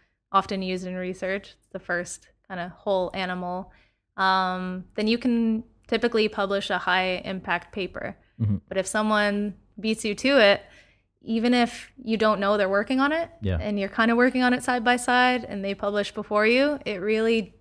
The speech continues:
Speaker 1: kinda downgrades the novelty sometimes. It
Speaker 2: Yeah.
Speaker 1: can take away. So even though you, you had this great scientific idea, if you're not the first one to put it out there, it's not gonna be you that necessarily gets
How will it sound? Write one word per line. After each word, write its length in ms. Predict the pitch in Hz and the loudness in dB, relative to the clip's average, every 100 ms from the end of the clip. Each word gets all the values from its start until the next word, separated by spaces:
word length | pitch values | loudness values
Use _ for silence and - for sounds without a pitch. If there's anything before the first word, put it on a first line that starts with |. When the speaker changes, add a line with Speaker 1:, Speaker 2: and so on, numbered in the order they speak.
| _ _ | _ _
Speaker 1:
kinda 200 | 233 214 | -4 -2
downgrades 880 | 202 185 196 190 190 185 180 175 - _ _ _ | 2 2 2 0 2 2 0 -4 -12 _ _ _
the 60 | 214 | -2
novelty 520 | 196 202 208 214 196 | 2 2 2 -4 -6
sometimes. 640 | 185 180 175 180 170 175 180 | -6 -8 -6 -6 -4 -4 -2
It 60 | |
Speaker 2:
Yeah. 80 | 190 | -2
Speaker 1:
can 180 | - 190 | -2 -6
take 240 | 202 196 | -4 -4
away. 480 | 190 185 185 185 185 - _ _ - | -2 0 2 2 0 -12 _ _ -8
So 80 | 180 | -2
even 240 | 233 240 | 2 2
though 80 | 214 | 4
you, 340 | 208 196 196 | 2 0 -2
you 160 | - 202 | -6 -2
had 180 | 196 196 | 0 0
this 140 | 202 | -2
great 440 | - 196 190 185 - | -2 0 0 -2 -2
scientific 460 | 202 190 190 196 | 0 0 -4 -6
idea, 580 | 180 180 226 285 254 254 - - _ _ | -4 -2 2 4 2 -2 -8 -20 _ _
if 140 | 208 208 | -8 -2
you're 100 | 214 | 0
not 140 | 220 | 0
the 60 | 214 | -2
first 260 | 202 196 | -2 -2
one 80 | 208 | -4
to 80 | 190 | -4
put 140 | 208 | -4
it 120 | 185 | -2
out 220 | 185 196 202 | -2 -2 0
there, 340 | 190 185 185 | 0 0 -2
it's 180 | 196 - | -6 -8
not 180 | 190 185 | -8 -6
gonna 180 | 196 185 | -6 -6
be 580 | 170 190 180 180 175 - _ | -8 -10 -8 -8 -10 -14 _
you 260 | 208 208 202 | -6 -2 0
that 140 | 180 | 0
necessarily 540 | 180 185 196 185 180 180 | 0 -4 -4 -4 -4 -4
gets 400 | 180 175 - | -6 -6 -10